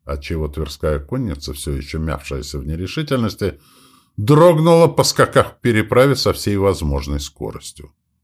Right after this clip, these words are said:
Иоанн отправился ее преследовать.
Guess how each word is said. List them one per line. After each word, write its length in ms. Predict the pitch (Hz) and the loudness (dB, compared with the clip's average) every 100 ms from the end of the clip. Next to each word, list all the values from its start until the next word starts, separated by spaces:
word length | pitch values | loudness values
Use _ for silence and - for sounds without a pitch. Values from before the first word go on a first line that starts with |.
| _ - | _ -10
Иоанн 420 | 78 80 147 170 | -6 -4 -4 -4
отправился 540 | 113 - 107 143 143 | -4 -2 0 0 -2
ее 180 | 87 87 | -2 -2
преследовать. 800 | 95 117 - 73 65 64 62 - | -2 -6 -2 -4 -2 -6 -8 -14